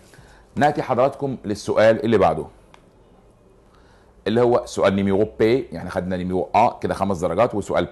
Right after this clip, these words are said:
بي عليه برضو سانك نوت، سانك بوان. عندي بيقول يا جماعة الأبواب الجريدة اللي هي أول كلمة في ديفير، أحداث متنوعة أو الحوادث. تاني كلمة إيكونومي، اقتصاد. تالت كلمة سانتي، صحة. آه، رابع كلمة راديو إي تي في، راديو تلفزيون.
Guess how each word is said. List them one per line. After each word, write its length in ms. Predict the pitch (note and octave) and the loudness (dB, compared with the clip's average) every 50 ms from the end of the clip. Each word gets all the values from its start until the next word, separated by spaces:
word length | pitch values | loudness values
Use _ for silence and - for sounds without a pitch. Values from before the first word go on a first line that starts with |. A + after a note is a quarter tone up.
| - | -4
بي 160 | - G2 - - | -2 -2 -2 -2
عليه 160 | E2 F2 E2+ | -4 -4 0
برضو 280 | F2+ F#2+ F2+ F#2 - - - | -2 -2 -2 -2 -8 -8 -10
سانك 400 | - - F#2 F#2+ G2 - - - - | -8 -6 -6 -6 -6 -8 -12 -12 -8
نوت، 160 | F2 C#2+ B1+ - - _ _ _ _ - - | -8 -8 -8 -12 -20 _ _ _ _ -20 -12
سانك 300 | - F#2 F#2 F2 F#2 - | -8 -8 -4 -4 -6 -4
بوان. 140 | - C#2+ - - - - - - - - - _ - | -6 -8 -10 -10 -20 -20 -20 -20 -20 -20 -18 _ 0
عندي 220 | F2+ B2 D#3 D3+ B2+ | 2 2 2 2 0
بيقول 120 | B2+ C#3 | 0 2
يا 60 | B2+ A2 | 2 2
جماعة 380 | G#2+ A2 A#2 A#2+ A#2 - - - | 2 2 2 0 0 -2 -4 -8
الأبواب 460 | - F#2+ F2 - - F#2 F2 G#2+ A2+ G#2+ | -8 -8 -8 -8 -8 -6 -2 0 0 0
الجريدة 320 | F2+ F#2+ G2 A2 G2+ G#2+ | 0 -2 -2 -2 -2 -2
اللي 100 | F#2+ F#2+ | -2 -2
هي 40 | G2 | -4
أول 180 | - F#2+ G2+ | -2 -2 -4
كلمة 240 | F#2+ - F#2+ F2 F2 | -2 -4 -4 -6 -6
في 140 | - - A#2 | -6 -6 -6
ديفير، 600 | A2+ A2 G2+ E2 E2+ G2+ G2 G2+ A2 A2+ G2+ G#2+ - - - | -4 -4 -4 -2 0 0 2 2 0 -2 -4 -6 -14 -14 -16
أحداث 300 | - - G2+ G#2+ - - | -12 -10 -8 -8 -8 -8
متنوعة 500 | G2 F#2 G2 F2+ F2+ F2+ F#2 G2+ G2+ G#2 | -8 -6 -6 -4 -4 -2 0 0 0 0
أو 220 | - - F2+ F#2+ F#2+ | -2 -4 -6 -6 -6
الحوادث. 560 | F2+ - - F2 F2+ F2 F2 A#2 B2 - - - _ _ _ - - _ _ - | -6 -4 -4 -2 -2 -2 -2 -4 -6 -6 -14 -20 _ _ _ -20 -20 _ _ 0
تاني 220 | A#2+ B2+ C3+ B2+ | 0 0 0 0
كلمة 360 | - - C#3 B2+ G#2 G2 - - | -4 -2 -2 -2 -2 -2 -4 -6
إيكونومي، 580 | - G2+ - - A2+ G#2+ G#2 G2 G#2 A2+ - F#2 | -8 -8 -4 -4 -2 -2 0 0 -2 -2 -4 -6
اقتصاد. 560 | F#2 - F2 E2 - G2+ G2+ A#2 A2+ F#2+ - - - - - - | -8 -8 -10 -6 0 4 4 4 4 0 -6 -10 -14 -20 -8 0
تالت 280 | G#2 G#2+ A2 G#2 - - | 2 2 2 2 0 -2
كلمة 260 | A2 G2 F#2 F#2 - - | -2 -2 -2 -4 -6 -6
سانتي، 540 | - - A2+ A2 A2 G2+ - A2+ A2 F2+ | -6 -4 -4 -4 -4 -4 -4 -4 -4 -4
صحة. 440 | - - G#2+ - - A#2+ B2+ B2 - - - _ - - - _ _ - | -2 -4 -6 -2 -2 -2 -2 -2 -6 -20 -20 _ -20 -20 -20 _ _ -2
آه، 200 | F2+ F2+ - - | -2 -2 0 0
رابع 220 | G2 A2+ A2+ A#2+ A2+ | 0 2 2 2 0
كلمة 360 | G#2+ - A2+ G2+ G2 F#2 - | -2 -2 -2 -2 -2 -2 -4
راديو 460 | - G2 G2+ G#2 F#2 F2+ A2+ A#2 - | -4 0 0 0 0 0 -2 -2 -2
إي 60 | - | -4
تي 160 | F#2+ - F#2 F2+ | -6 -6 -6 -4
في، 180 | D2+ G2+ A2+ | -2 -2 -2
راديو 260 | - G2 G#2 G2+ F#2+ | -2 -2 -2 -2 -2
تلفزيون. 500 | E2+ - E2+ E2+ E2 E2 E2+ G#2+ A#2+ A#2+ | -4 -4 -6 -6 -6 -6 -4 -4 -4 -4